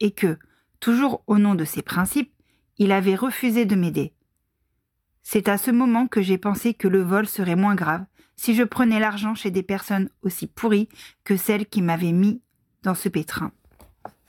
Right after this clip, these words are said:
C'est là que vous avez songé à dépouiller les champs de course ? »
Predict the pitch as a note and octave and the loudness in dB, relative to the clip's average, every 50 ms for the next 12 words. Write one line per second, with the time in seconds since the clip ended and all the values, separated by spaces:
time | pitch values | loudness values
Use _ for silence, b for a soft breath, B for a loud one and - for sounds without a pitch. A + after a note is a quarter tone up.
0 | _ _ _ _ _ _ _ _ _ _ _ - - - G3+ G3 G3+ A#3+ A#3+ A3+ | _ _ _ _ _ _ _ _ _ _ _ -8 -4 -2 0 0 0 -2 -2 -4
1 | A3+ G#3 G3+ F#3 F#3+ F#3 - - G#3 G3 F#3 A3 A#3 A3+ F#3 F#3 F3+ - - G3+ | -4 -2 -2 -2 -4 -4 -4 -4 -4 -2 -2 -2 -2 0 -2 -2 -4 -2 -2 0
2 | F#3+ G3+ G3 G3+ F#3 - - G3 F#3+ - - B3 C4 - - - - | 0 2 2 2 0 0 0 0 0 0 -2 -4 -4 -4 -8 -16 -20